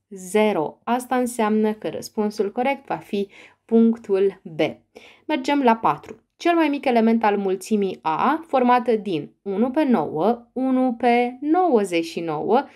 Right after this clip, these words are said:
unu pe nouă sute nouăzeci și nouă, unu pe nouă mii nouă sute nouăzeci și nouă, este cel mai simplu. Haideți să ne imaginăm practic.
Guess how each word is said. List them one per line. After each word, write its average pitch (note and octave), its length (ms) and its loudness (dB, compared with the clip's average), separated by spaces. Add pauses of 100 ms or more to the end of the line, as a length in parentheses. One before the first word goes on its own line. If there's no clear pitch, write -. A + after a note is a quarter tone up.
(280)
unu A3+ 360 4
pe G#3 500 -2
nouă C4 340 2
sute G#3+ 440 -4
nouăzeci G3+ 420 -2
și - 140 -4
nouă, E3+ 500 2 (300)
unu A#3+ 360 2
pe G#3 360 -2
nouă B3+ 720 2
mii G#3+ 240 2
nouă G3+ 340 -2
sute G3+ 400 -6
nouăzeci F#3 400 -4
și - 120 -8
nouă, E3+ 380 4 (360)
este G#3 840 0 (600)
cel C4 140 2
mai D4+ 120 4
simplu. A3+ 540 -2 (220)
Haideți C4+ 360 0
să - 60 0
ne A#3 80 4
imaginăm G3 440 0
practic. - 540 -6